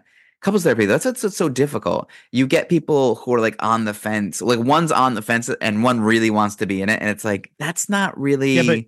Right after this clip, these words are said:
Speaker 2: you know, Greg, here's the thing, though. In couples therapy, you're probably in a better place than just when you're just meeting with a, one of the people from the couple, because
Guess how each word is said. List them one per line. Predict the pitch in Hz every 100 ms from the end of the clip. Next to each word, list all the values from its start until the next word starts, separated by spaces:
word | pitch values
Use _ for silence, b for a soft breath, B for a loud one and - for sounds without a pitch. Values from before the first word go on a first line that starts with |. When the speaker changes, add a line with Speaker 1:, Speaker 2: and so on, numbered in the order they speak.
| _ _ _
Speaker 2:
you | 151
know, | 180
Greg, | 175 190 175 - - _ _ _ _ _ _
here's | - 180 156
the | 156
thing, | 160 127
though. | 101 95 101 _ _ _ _ _ _ _ _ _
In | 131 113
couples | - 196 208 135 107
therapy, | - 104 95 104 98 98 104
you're | 120
probably | 120 - 175 175 156 147 127
in | 117
a | 98
better | 117 107 104
place | 98 - 95 95 101 98 - _ _ _ _ -
than | 123 107 101 98 98 -
just | - 107 -
when | 120 104
you're | 95
just | 110
meeting | - 104 95
with | 95
a, | 92 90 92
one | 110 117 101 113
of | 98
the | 87
people | - 95 95 87
from | - 95
the |
couple, | 95 85 92 92 b b b -
because | 131 127 104